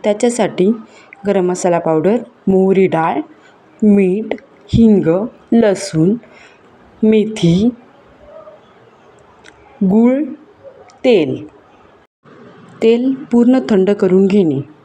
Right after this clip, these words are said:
आता पहिले मोहरी डाळ घालणार आहोत.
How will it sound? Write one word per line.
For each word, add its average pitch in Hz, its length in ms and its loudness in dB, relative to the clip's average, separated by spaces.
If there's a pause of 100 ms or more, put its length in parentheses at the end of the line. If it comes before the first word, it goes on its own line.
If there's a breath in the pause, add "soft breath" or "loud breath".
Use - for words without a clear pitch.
(1600)
आता 185 440 -4 (340)
पहिले 190 340 2 (800)
मोहरी 214 280 2
डाळ 202 220 0
घालणार 165 340 -6
आहोत. 175 240 -4